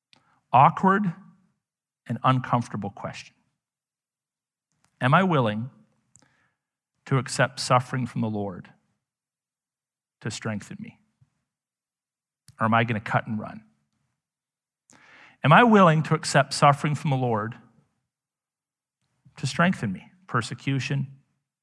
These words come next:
physical ailments, trial and tribulation, abandonment, lack of sanctification to strengthen me. Paul tells us that he was more than willing to boast of his thorn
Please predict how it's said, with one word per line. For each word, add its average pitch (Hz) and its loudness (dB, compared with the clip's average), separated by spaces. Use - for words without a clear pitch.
physical 131 -4
ailments, 117 -4
trial 120 2
and 113 -4
tribulation, 107 -8
abandonment, 113 0
lack 117 0
of 127 -4
sanctification - -6
to - -4
strengthen 135 -2
me. - -18
Paul 220 8
tells 170 8
us 160 2
that 160 4
he 160 4
was 151 4
more 202 8
than 190 6
willing 180 6
to 170 2
boast 156 4
of 135 0
his 131 -2
thorn 131 2